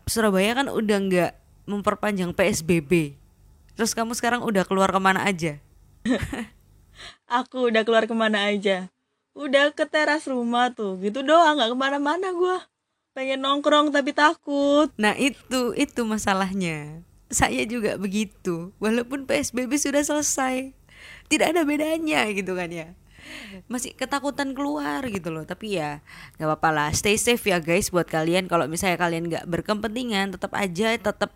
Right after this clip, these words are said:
Speaker 1: jaga jarak, jaga kebersihan juga. Kalau keluar tetap aja
Speaker 2: Jaga hati, jaga diri.
Speaker 1: Jaga apapun, jaga dompet.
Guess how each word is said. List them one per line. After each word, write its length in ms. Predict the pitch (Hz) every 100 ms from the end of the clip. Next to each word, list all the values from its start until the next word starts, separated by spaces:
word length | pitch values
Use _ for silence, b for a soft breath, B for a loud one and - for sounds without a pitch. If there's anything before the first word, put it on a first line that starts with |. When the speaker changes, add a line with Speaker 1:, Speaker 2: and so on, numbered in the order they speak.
| 160
Speaker 1:
jaga 240 | 175 156
jarak, 400 | 151 147 147 170 - _ _ - b b b b b
jaga 320 | 160 165 160
kebersihan 400 | 160 165 160 180
juga. 480 | 170 160 143 160 175 - _ b b b b -
Kalau 200 | 151 123
keluar 280 | 156 165 190
tetap 280 | 185 185 -
aja 480 | 190 175 220 226 - _
Speaker 2:
Jaga 260 | 214 196 202 202
hati, 400 | 190 196 226 226
jaga 320 | 214 202 196 196
diri. 640 | 202 202 214 226 214 - 240 - - 254 - - _ _ B B 160
Speaker 1:
Jaga 320 | 175 180 185
apapun, 560 | 170 196 - 226 233 254 -
jaga 240 | 185 180
dompet. 480 | 196 202 220 226 220